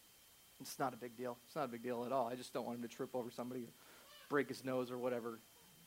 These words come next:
Last Sunday, he made a run-in with a wall or something in Kids Point, cut his ear, whatever. He's just getting all this energy, and I just want him to be protected and safe. I really don't care about him running around, but, um, it's just,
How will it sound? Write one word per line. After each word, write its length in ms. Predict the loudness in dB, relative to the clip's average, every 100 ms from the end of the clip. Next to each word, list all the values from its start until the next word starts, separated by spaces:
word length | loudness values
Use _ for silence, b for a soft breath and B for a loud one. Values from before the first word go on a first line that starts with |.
| -2 6
Last 260 | 8 8
Sunday, 240 | 2 4 4
he 140 | 2
made 280 | 2 2 2
a 60 |
run-in 360 | 4 2 2 2
with 160 | 2 2
a 20 |
wall 380 | 2 6 6 6
or 80 | 2
something 280 | -2 -2
in 100 | -4
Kids 300 | 2 2 2
Point, 340 | 2 6 6 4 4
cut 180 | 8 8
his 160 | 8
ear, 440 | 8 10 10 8 6 B B B 0 10
whatever. 300 | 12 12 12
He's 180 | 8
just 280 | 10 8 12
getting 180 | 12 12
all 140 | 12
this 180 | 12 12
energy, 400 | 12 12 12 10
and 100 | 12
I 40 | 10
just 220 | 8 8
want 160 | 8
him 80 | 8
to 60 | 4
be 140 | 2
protected 540 | 0 6 8 8 6 0
and 100 | 2
safe. 300 | 4 4 4
I 60 |
really 220 | 4 4
don't 200 | 4 2 0
care 100 | 2
about 180 | 2
him 140 | 0 0
running 260 | 0 0
around, 380 | 0 0 0 0
but, 180 | 2 2 B B B 10
um, 300 | 10 10 -4 -16 -20 b b b b -20 -20 -20 -2
it's 200 | 0 4
just, 300 | 8 8 4